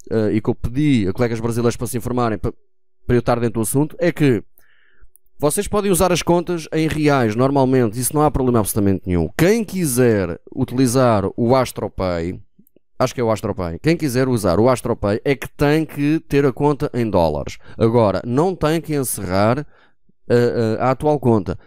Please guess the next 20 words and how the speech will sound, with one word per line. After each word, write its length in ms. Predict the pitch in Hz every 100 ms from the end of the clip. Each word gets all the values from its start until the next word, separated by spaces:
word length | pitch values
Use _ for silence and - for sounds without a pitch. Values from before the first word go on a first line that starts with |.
| -
A 60 |
única 220 | 92 92 90
coisa 240 | 160 165
que 60 | -
tem 120 | 139
que 80 | -
fazer 460 | 113 95 120 139 _ -
é 300 | 120 101 73 - -
zerar 540 | 104 131 147 143 147
a 80 | 131
conta, 320 | - 101 87
que 120 | 95 101
é 40 |
como 400 | - 120 113 - - _ -
os, 160 | 113 113
os 180 | 131
nossos 280 | 139 147 120
amigos 200 | 135 127
brasileiros 400 | 123 120 127 113
dizem. 260 | 95 82